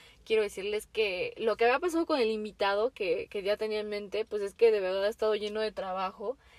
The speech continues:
y no ha podido hacer nada al respecto, pero sí vamos a andar hablando de WandaVision, del final, más específicamente, y un poquito de retrospectiva de lo que fue la serie,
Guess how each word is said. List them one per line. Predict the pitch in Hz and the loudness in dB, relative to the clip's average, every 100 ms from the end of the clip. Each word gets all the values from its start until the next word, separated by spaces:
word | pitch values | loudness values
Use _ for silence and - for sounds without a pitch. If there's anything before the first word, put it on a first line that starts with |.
| - - | -20 -14
y | 208 | -10
no | 202 214 | -4 0
ha | 233 | 0
podido | 233 233 208 202 | 4 4 4 0
hacer | 202 196 185 | -2 -6 -10
nada | 190 185 | -6 -6
al | 190 | -8
respecto, | 185 - 196 202 196 214 - _ | -14 -14 -16 -12 -8 -8 -8 _
pero | 220 240 226 247 | 0 2 2 2
sí | 240 | 2
vamos | 233 240 | 0 0
a | 214 | -6
andar | 202 196 | -4 -2
hablando | 196 185 190 | -2 -4 -6
de | 185 165 | -6 -6
WandaVision, | 190 196 175 170 - 214 349 - - - - _ | -8 -10 -12 -14 -10 -10 -10 -16 -20 -20 -20 _
del | - 226 233 | 4 4 4
final, | 269 277 285 466 | 0 4 4 2
más | 285 269 | 0 -4
específicamente, | 269 240 240 233 226 220 220 | 0 0 0 -2 -2 -2 -2
y | 247 226 | -4 -4
un | 214 | -8
poquito | 208 196 214 214 190 | -12 -8 -2 -2 -2
de | 190 | -4
retrospectiva | 180 - 202 - - 202 | -8 -12 -14 -12 -2 2
de | 214 | 2
lo | 180 | 0
que | - | -2
fue | 208 | 0
la | 208 | 0
serie, | 208 208 196 | 0 -2 -2